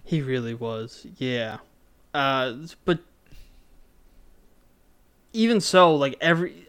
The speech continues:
all of his performances are my favorite J K Simmons performance. He's just, he's probably my most, like, of all the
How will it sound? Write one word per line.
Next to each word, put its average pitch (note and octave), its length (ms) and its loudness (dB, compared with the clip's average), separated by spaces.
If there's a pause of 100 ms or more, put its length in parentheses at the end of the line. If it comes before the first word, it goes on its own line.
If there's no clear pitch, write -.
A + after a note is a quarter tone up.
all A#3 200 8
of A3 60 6
his F#3 120 -2
performances D#3 540 -2
are D3 160 2
my C#3 140 -2
favorite C3 540 -4
J C3 180 -4
K B2+ 160 -8
Simmons A#2+ 320 -6
performance. - 720 -12 (800)
He's E3 240 -4
just, - 380 0
he's F#3 160 0
probably A3+ 400 6
my E3+ 380 4 (180)
most, E3+ 320 2
like, D#3 240 0 (1900)
of F#3 140 -2
all G#3 340 8
the G3+ 400 10